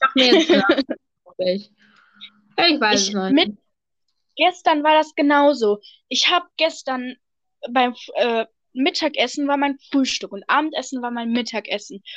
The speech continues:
Speaker 2: Und mein Mittagessen war McDonald's. <laughs> Läuft bei mir.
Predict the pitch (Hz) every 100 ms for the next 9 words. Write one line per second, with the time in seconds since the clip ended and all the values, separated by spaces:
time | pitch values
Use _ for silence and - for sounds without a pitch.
0 | - 247 262 254 320 269 277 226 240 262
1 | 240 240 240 - - 226 202 196 214 -
2 | - _ _ _ 180 - 330 - 294 302
3 | - - - 247 247 262 285 - 233 240
4 | 220 240